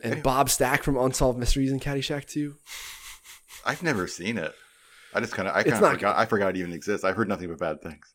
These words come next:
Speaker 1: I don't even really think that the first Caddyshack, like, Caddyshack and Animal House don't really hold up anymore. Maybe they're, like,
Speaker 2: I think
Speaker 1: songs
Speaker 2: Animal,
Speaker 1: I've heard enough
Speaker 2: I think
Speaker 1: that I
Speaker 2: Animal
Speaker 1: don't need to
Speaker 2: House is really funny. I always thought Caddyshack just kinda had its moments is okay.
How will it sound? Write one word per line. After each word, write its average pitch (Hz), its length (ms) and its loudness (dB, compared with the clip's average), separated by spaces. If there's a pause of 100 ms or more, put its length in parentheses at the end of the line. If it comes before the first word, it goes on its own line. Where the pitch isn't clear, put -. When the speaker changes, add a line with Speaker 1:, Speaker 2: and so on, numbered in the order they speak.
Speaker 1:
I 151 120 2
don't 208 160 8
even 165 200 4
really 131 180 6
think 120 260 -2
that 98 200 -2 (440)
the 113 140 -4
first - 400 -4
Caddyshack, 110 720 -2 (220)
like, 131 240 0
Caddyshack 160 560 4
and 131 100 4
Animal 127 320 4
House 110 320 -4
don't 117 360 0
really 135 680 0 (1000)
hold 175 240 2
up 185 100 6
anymore. 196 340 8
Maybe 139 380 8
they're, 151 220 10
like, 147 320 4 (280)
Speaker 2:
I 196 120 10
think 196 200 8
Speaker 1:
songs - 140 6
Speaker 2:
Animal, 147 160 4
Speaker 1:
I've - 60 2
heard 160 180 6
enough 151 200 6
Speaker 2:
I 196 40 10
think 180 180 4
Speaker 1:
that - 100 6
I 101 60 8
Speaker 2:
Animal 98 220 4
Speaker 1:
don't 92 60 4
need 95 60 4
to 95 60 8
Speaker 2:
House 95 140 2
is 92 160 -4
really 85 240 0
funny. 82 340 -2
I 104 220 4
always 113 320 4
thought 87 180 -2
Caddyshack 80 440 -4
just - 160 -12
kinda 76 160 -10
had 76 160 -8
its - 160 -16
moments 73 360 -10
is 73 140 -10
okay. 69 340 -14